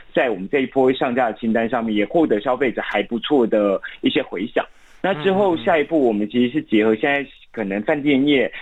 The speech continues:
Speaker 1: 或者一些知名餐厅，它其实经营的也还蛮辛苦的，我们会开始做一些很简单的D I Y料理的所谓的 meal kit，就是美食料理包、调理包，我们透过这样子配送到您的家中，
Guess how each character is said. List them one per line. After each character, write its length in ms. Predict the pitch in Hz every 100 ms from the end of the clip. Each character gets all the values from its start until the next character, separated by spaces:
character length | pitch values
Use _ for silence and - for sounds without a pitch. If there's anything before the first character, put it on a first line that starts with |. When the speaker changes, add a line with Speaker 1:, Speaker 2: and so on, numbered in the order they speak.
| -
Speaker 1:
或 120 | 156
者 120 | 120
一 100 | 117
些 160 | 127 151
知 180 | - 143
名 160 | 117
餐 200 | 113 127
厅， 120 | 123 135
它 120 | 135
其 140 | 117
实 40 | 107
经 200 | 131 131
营 60 |
的 160 | 107 98
也 80 | 90
还 160 | 98
蛮 200 | 92 107
辛 200 | - 143
苦 220 | - 113
的， 180 | - 69 - - -
我 80 | 98
们 160 | 110
会 120 | 151 143
开 220 | 147 127
始 100 | 107
做 200 | - 123
一 60 | 123
些 160 | 131 127 - - - -
很 220 | - 151 208
简 220 | 139 98
单 160 | 127 131
的 100 | 110
D 220 | 120 131
I 160 | 123
Y 220 | 127 131 131
料 260 | 143 117
理 180 | 101 92
的 120 | 78
所 160 | - 104
谓 60 |
的 100 | 110
meal 280 | 110 127 135 -
kit， 220 | 135 - - -
就 140 | 120
是 220 | 110 127 113
美 180 | 107
食 180 | 101 110
料 200 | 110 135
理 120 | 104 82 -
包、 200 | 107 123
调 200 | - 107
理 160 | 104 -
包， 280 | 90 87 - - -
我 100 | 107
们 180 | 107 113
透 160 | 156 147
过 120 | 139
这 120 | 147
样 160 | 123 110
子 160 | 107
配 200 | 104 147
送 160 | 131 127
到 140 | 131
您 220 | 120 101
的 100 | 101
家 240 | 101 131 135
中， 340 | - 135 139